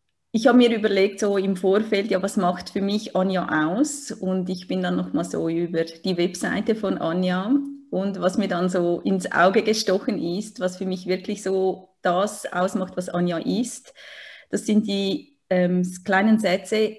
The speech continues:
alles sein zu dürfen, alles fühlen zu dürfen. Und das verkörpert für mich Anja. Und ich glaube, wir haben uns gesehen, gefunden. <laughs>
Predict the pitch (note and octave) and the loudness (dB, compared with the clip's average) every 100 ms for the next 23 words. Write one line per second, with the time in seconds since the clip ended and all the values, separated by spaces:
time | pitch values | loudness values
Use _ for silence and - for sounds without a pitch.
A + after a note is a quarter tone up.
0 | - G3 A3+ A3 F3 E3+ B3 B3 C4+ A3+ | -2 0 0 -2 -4 0 0 0 -4 -4
1 | A#3 - A3 G#3+ A3 A3 - F#3 G3+ G#3 | -6 -6 -4 -2 -2 -4 -4 -2 0 -2
2 | - F3 F3+ F#3 F3+ F3+ F3+ D3+ D3+ - | -6 -4 0 0 0 -4 -4 -4 -6 -8
3 | D3+ D#3 D#3 - _ _ _ _ _ _ | -4 -4 -6 -12 _ _ _ _ _ _
4 | _ _ - - - _ _ _ _ G3 | _ _ -20 -20 -20 _ _ _ _ 2
5 | G3+ G#3+ G#3+ A3 - G3 - G3+ - G3 | 6 4 4 0 2 2 2 -6 -4 -2
6 | F#3 F3+ F3 - - - _ _ _ - | 2 2 0 -8 -20 -20 _ _ _ -4
7 | D3+ D#3 D3+ D3 D3+ - _ _ _ _ | 0 2 0 -2 -6 -12 _ _ _ _
8 | _ _ _ _ _ - _ F3 F3+ F3+ | _ _ _ _ _ -20 _ 0 0 0
9 | - F3+ F#3 F#3+ F3 F3+ F3+ - F#3 F#3 | 0 2 2 2 2 2 -2 -2 -4 -2
10 | F#3 G#3+ C#4+ C#4 - - F3+ G3 A3+ A#3+ | -2 4 4 4 -2 -8 -4 -2 -2 -2
11 | C4 F4+ G#4+ - - - - B3 - A#3+ | -2 -4 -6 -16 -20 -20 2 4 4 2
12 | A3 | 0